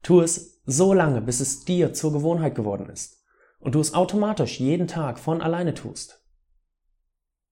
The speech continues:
Halte es nur eine Woche durch. Ich verspreche dir, in dieser Woche wirst du Veränderungen bemerken. In deinem Verhalten,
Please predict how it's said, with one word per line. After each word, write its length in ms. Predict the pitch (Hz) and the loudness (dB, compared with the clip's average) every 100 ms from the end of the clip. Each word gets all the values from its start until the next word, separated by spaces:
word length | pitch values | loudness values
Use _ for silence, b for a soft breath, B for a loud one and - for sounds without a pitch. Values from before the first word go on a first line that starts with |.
| _ _ _ | _ _ _
Halte 280 | 180 196 170 | 4 4 4
es 140 | 135 | 2
nur 120 | 131 | 0
eine 220 | 117 117 101 | 0 -2 -2
Woche 180 | 107 | -6
durch. 420 | 98 92 90 - _ _ _ _ | -8 -12 -16 -20 _ _ _ _
Ich 160 | 151 | -4
verspreche 480 | - 156 - 175 131 | -2 -2 0 0 0
dir, 160 | 110 107 | -6 -2
in 220 | 135 139 | 0 2
dieser 380 | 180 185 185 147 | 2 2 2 2
Woche 280 | 156 151 135 | 0 0 2
wirst 220 | 143 143 | 2 0
du 60 | |
Veränderungen 480 | 143 147 151 151 120 | -4 -2 0 0 0
bemerken. 560 | 107 104 92 - - _ _ _ _ _ - | -4 -6 -8 -12 -16 _ _ _ _ _ -6
In 160 | 127 | -2
deinem 320 | 123 113 127 135 | 0 0 0 -2
Verhalten, 600 | 143 143 147 160 165 | -2 -2 -2 -4 -8